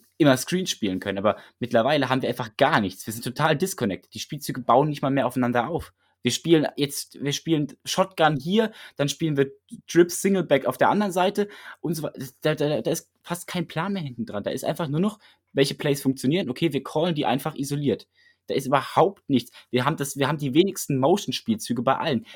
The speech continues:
Wir sind super vorhersehbar, wenn es darum geht, ich weiß nicht, wo ich es gelesen hab, dass wir, ähm, wenn wir eine Motion haben, dann rennen wir. Wir haben Motion nicht im Passspiel. Das heißt, sobald die irgendeine Motion sehen, zu achtzig Prozent rennen wir. Ja, wie vorhersehbar wollen wir denn noch werden?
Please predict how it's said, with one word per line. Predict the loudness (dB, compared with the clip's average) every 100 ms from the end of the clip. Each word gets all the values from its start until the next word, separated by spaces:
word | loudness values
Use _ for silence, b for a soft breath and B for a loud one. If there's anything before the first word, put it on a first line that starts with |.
| B
Wir | -4
sind | -2 -2
super | 0 0
vorhersehbar, | 0 -2 -2 0 0 2
wenn | -2
es | -2
darum | -4 0
geht, | 0 -2 B B
ich |
weiß | -4
nicht, | -4
wo | -8
ich |
es | -8
gelesen | -4 -2 -2
hab, | -6 _ B B B
dass | -2 4
wir, | 2 2 b b
ähm, | 4 6 4 _ -6
wenn | 0 2
wir | 4
eine | 4
Motion | 6 4 0 2
haben, | 4 4 2 b 2
dann | 2
rennen | 4 4 4
wir. | 2 2
Wir | 2
haben | 2
Motion | 4 2 2 -2
nicht | -2
im | -4
Passspiel. | -4 -4 -4 -6 b -6
Das | 0
heißt, | 0 0
sobald | -2 -2 -2
die | 0
irgendeine | 2 4 4
Motion | 2 2 0
sehen, | 0 -2 B B B B -8
zu | -6 0
achtzig | 0 0 -6
Prozent | -6 0 0 2
rennen | 0 0 0
wir. | -4 b
Ja, | 0 0
wie | 0 -2
vorhersehbar | -2 0 0 0
wollen | 0 2
wir | 2
denn |
noch | 0 0
werden? | -2 0 -2 -8